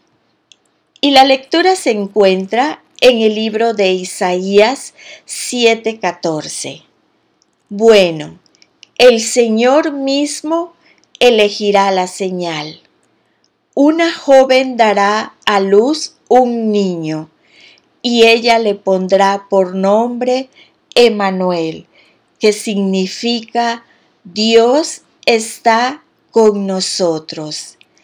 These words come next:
Y la segunda lectura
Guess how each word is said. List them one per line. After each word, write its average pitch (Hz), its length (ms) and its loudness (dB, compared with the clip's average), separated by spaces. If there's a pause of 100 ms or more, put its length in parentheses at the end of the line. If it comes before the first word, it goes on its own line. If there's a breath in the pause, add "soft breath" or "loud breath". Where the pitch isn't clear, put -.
(1000 soft breath)
Y 277 120 0
la 269 160 4
segunda 311 520 0
lectura 220 840 -2